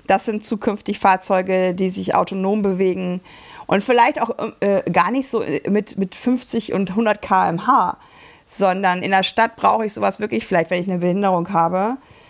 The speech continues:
oder, oder was zu transportieren habe. Aber ansonsten, wenn ich gesund bin, gehe ich halt zu Fuß mit dem Fahrrad oder dem Ö P N V.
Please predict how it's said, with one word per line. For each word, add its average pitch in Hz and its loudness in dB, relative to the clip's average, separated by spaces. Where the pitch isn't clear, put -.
oder, 185 2
oder 180 2
was 190 -2
zu 202 -8
transportieren 214 -2
habe. 185 2
Aber 185 2
ansonsten, 190 -2
wenn 202 0
ich 190 -8
gesund 202 -2
bin, 208 -2
gehe 190 -2
ich 202 -4
halt 185 0
zu 196 -6
Fuß 220 -4
mit 202 -4
dem 190 -2
Fahrrad 196 0
oder 180 0
dem 175 -4
Ö 160 -2
P 180 -2
N 170 -4
V. 165 -2